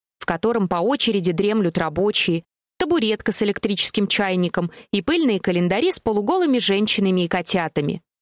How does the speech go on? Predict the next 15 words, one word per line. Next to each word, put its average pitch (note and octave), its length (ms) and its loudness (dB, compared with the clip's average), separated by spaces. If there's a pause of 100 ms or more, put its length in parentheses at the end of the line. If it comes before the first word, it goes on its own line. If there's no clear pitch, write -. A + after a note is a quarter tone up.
(320)
Дверь A3 340 0
в E3+ 40 -2
«Мегаполис F#3+ 600 0
Ресурс» A#3 460 0 (200)
на G#3+ 140 0
фоне G3 320 0
этого F3 200 0
пейзажа C#4+ 500 0
работает C#4+ 500 0
как - 200 -4
портал C#4 420 -2
в - 80 -16
принципиально A3 920 0
иной F#3 260 2
мир. E3+ 340 0